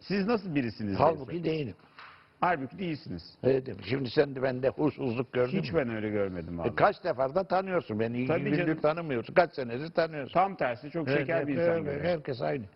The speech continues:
Speaker 1: Ama
Speaker 2: Herkes.
Speaker 1: dobra olmayı insanlar huysuzluk olarak alıyorlar.
Speaker 2: Ha, e, anladım. Şey,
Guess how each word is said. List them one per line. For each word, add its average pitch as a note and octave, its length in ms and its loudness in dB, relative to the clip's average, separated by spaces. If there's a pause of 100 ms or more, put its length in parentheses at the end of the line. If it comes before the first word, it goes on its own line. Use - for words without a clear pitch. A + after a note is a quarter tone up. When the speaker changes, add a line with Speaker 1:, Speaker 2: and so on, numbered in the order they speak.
(200)
Speaker 1:
Ama B3 160 4
Speaker 2:
Herkes. G3+ 200 6
Speaker 1:
dobra D4+ 280 2
olmayı G#3+ 400 2
insanlar G3+ 460 -2
huysuzluk F3+ 440 -2
olarak G2+ 320 -2
alıyorlar. F2+ 320 -2
Speaker 2:
Ha, D3+ 160 0
e, C3+ 220 -2
anladım. B2+ 380 -2
Şey, G2 260 -4